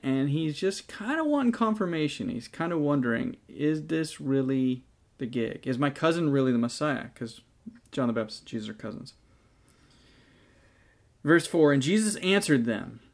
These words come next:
John the Baptist's disciples, who John the Baptist sent to ask Jesus this. He says, "Go and tell John what you hear and see.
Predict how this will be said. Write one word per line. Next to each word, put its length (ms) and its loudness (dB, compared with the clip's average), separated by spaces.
John 240 2
the 60 4
Baptist's 380 -2
disciples, 500 -6
who 140 -4
John 240 -2
the 60 -4
Baptist 300 -6
sent 260 2
to 140 -6
ask 200 -6
Jesus 320 -2
this. 320 -16
He 100 -4
says, 220 -2
"Go 340 8
and 160 0
tell 260 2
John 520 2
what 180 4
you 180 -2
hear 520 2
and 360 -2
see. 480 -4